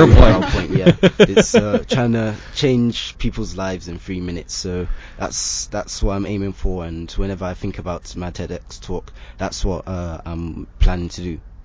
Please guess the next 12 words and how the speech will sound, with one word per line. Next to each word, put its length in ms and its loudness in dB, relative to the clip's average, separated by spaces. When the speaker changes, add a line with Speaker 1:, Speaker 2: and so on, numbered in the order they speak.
Speaker 2:
Hmm. 200 0
And 340 2
you, 180 2
do 140 -4
you 80 0
think 240 0
stereotypes, 640 2
when 100 -2
we 40 0
talk 260 -2
about 140 -4
stereotypes, 800 -8